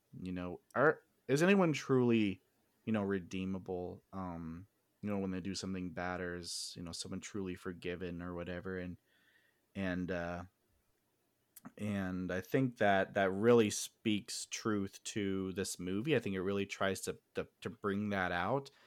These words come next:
um, because he really wants to live, continue living his life to try to see if he truly did change. So.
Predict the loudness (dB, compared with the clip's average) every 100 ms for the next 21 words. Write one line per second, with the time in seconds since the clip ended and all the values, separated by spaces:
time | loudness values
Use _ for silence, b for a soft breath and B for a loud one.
0 | b b b b b _ -4 0 2 0
1 | -2 -4 -6 -12 _ _ _ _ _ _
2 | -2 2 4 4 2 -2 0 6 8 8
3 | 6 4 2 -2 -6 -2 0 2 0 2
4 | 4 4 2 -4 -2 2 4 6 8 8
5 | 6 4 0 2 4 6 4 2 -6 _
6 | _ _ _ _ _ _ _ -2 2 6
7 | 6 6 4 2 4 2 2 -2 -4 -4
8 | -2 0 -2 -4 -4 0 0 0 -4 -6
9 | -8 -8 -8 -10 -12 -14 _ _ _ _
10 | _ _ _ _ _ _ _ _ _ _
11 | _ _ _ _ _ _ _ _ _ -16
12 | -14 -14